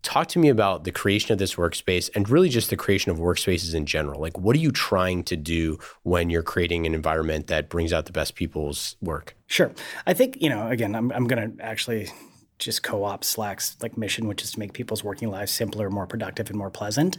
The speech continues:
Speaker 2: If Slack is trying to do that in the logical space, we're trying to do that in the physical space. What that means for me practically, though, is, uh, I'll go back to this idea that we wanna attempt to create a space that allows people to do meaningful work.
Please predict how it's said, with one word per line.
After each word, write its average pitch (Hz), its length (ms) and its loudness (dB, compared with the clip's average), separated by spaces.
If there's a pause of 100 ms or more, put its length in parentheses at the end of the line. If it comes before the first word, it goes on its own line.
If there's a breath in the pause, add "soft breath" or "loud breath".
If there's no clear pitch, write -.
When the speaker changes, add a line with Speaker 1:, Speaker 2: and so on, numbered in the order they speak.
(420 loud breath)
Speaker 2:
If 143 100 2
Slack 214 260 2
is 160 120 0
trying 139 200 2
to 113 60 0
do 120 120 -2
that 104 100 -4
in 95 40 -14
the 92 80 -10
logical 104 340 -8
space, 160 280 0
we're 147 80 0
trying 120 180 0
to 104 40 0
do 107 100 -2
that 101 160 -4
in - 40 -12
the 92 60 -10
physical 98 360 -10
space. - 440 -8 (440 loud breath)
What 220 120 8
that 233 140 4
means 151 300 6
for 147 100 2
me 131 220 4
practically, 180 480 0
though, 165 180 6
is, 165 140 4
uh, - 200 -8
I'll 131 80 -4
go 123 100 0
back 110 220 0
to 127 80 -6
this 107 140 -4
idea 95 540 -4
that 101 180 -8
we 151 140 6
wanna 143 320 6
attempt 151 400 0
to 143 80 -8
create 143 180 4
a 127 40 0
space 110 320 -2
that 117 80 -2
allows 104 260 0
people 123 180 -4
to 120 100 2
do 113 140 0
meaningful 104 520 -2
work. - 300 -12